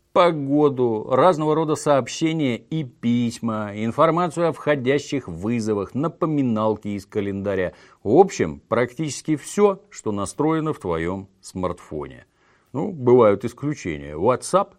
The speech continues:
например, не показывает. Особенно удобны часы, когда сидишь за рулем болида.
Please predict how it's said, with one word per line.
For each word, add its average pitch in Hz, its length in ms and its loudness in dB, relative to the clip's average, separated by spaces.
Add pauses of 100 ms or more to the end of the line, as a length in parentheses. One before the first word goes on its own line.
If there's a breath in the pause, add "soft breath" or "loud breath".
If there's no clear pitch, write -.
(100)
например, 82 640 -8 (140)
не 117 200 2
показывает. 69 1000 -8 (800 loud breath)
Особенно 254 480 8
удобны 208 460 6
часы, 180 320 -2
когда 151 300 2
сидишь 131 380 -2
за 110 160 0
рулем 104 420 2
болида. 95 640 2